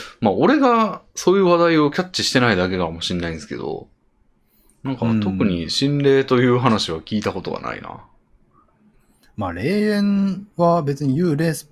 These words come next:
Speaker 2: 心霊スポットではないですからね。
Speaker 1: うん、まあ、そうか。
Speaker 2: <laughs>
Speaker 1: うん。
Speaker 2: その意味で言えば、り-、慰霊塔、まあ、慰霊塔はやっぱり心霊スポットになり得ますよね。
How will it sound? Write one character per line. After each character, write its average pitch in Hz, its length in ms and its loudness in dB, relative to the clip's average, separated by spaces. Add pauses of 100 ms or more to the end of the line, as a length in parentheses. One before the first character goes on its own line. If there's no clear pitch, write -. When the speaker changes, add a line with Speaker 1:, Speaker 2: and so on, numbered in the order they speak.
(140)
Speaker 2:
心 170 260 0
霊 170 160 2
ス 165 80 -8
ポ 170 120 -4
ッ 165 60 -6
ト - 100 -8
で 90 80 -8
は 85 80 -10
な 98 140 -8
い 95 60 -10
で 87 80 -16
す - 100 -20
か - 220 -20
ら 90 80 -18
ね。 90 80 -20 (540)
Speaker 1:
う 107 80 2
ん、 101 400 2
ま 92 140 4
あ、 87 40 -2
そ 90 140 -4
う 82 60 -8
か。 - 220 -12 (460)
Speaker 2:
<laughs> 139 1200 -6
Speaker 1:
う 90 60 -6
ん。 78 380 -10 (280)
Speaker 2:
そ 139 120 -4
の 180 80 2
意 202 60 2
味 147 100 4
で 98 120 0
言 92 140 -2
え - 20 -4
ば、 90 100 -4
り-、 90 180 -6
慰 110 160 -2
霊 156 200 0
塔、 151 300 -2
ま 120 120 0
あ、 110 40 2
慰 123 140 0
霊 240 200 2
塔 233 160 0
は 214 160 6
や 202 80 2
っ 196 80 -4
ぱ 147 100 2
り 113 80 2
心 110 220 -2
霊 104 100 0
ス 95 80 -8
ポ 107 120 -2
ッ - 20 -6
ト 98 120 -8
に 90 60 -6
な 85 100 -8
り 90 120 -6
得 90 120 -8
ま 87 80 -8
す - 120 -16
よ - 100 -18
ね。 131 220 -8